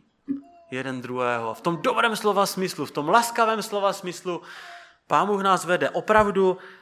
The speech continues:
ta boží propojenost je něco, co je přáním jeho srdce. A my jsme propojeni a my se máme starat jeden o druhého. My jsme propojeni jako ty slunečnice, církev pečující.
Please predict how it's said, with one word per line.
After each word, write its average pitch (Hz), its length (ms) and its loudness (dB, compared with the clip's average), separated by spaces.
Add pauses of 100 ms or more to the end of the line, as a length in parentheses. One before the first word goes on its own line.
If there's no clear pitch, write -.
ta 127 160 2
boží 170 680 0 (240)
propojenost 147 800 0
je 127 60 -6
něco, 135 580 -6
co 127 220 -4
je 123 400 -4 (240)
přáním 131 520 -4
jeho 127 220 -4
srdce. 113 520 -8 (1160)
A 123 220 4
my 147 140 2
jsme 196 380 2
propojeni 139 760 -2 (360)
a 131 80 -6
my 147 120 -4
se 180 160 -6
máme 165 340 0
starat 120 400 -4
jeden 123 240 -8
o 123 60 -12
druhého. 117 460 -8
My 127 140 -8
jsme 190 280 -4
propojeni 165 520 -2
jako 143 220 -6
ty 147 160 -10
slunečnice, 143 840 -4 (260)
církev 196 440 -2
pečující. 156 720 -4